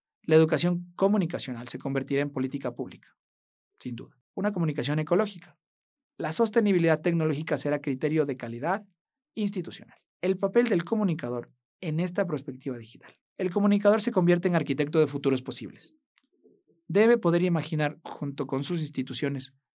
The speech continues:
cómo es que desea que evolucione la relación entre la tecnología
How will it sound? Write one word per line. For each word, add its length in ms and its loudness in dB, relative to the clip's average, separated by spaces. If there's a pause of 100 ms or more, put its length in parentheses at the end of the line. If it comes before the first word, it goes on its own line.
(120)
cómo 240 4
es 100 0
que 120 2
desea 380 4
que 100 0
evolucione 580 2
la 100 2
relación 520 -4
entre 280 -6
la 140 -2
tecnología 680 -4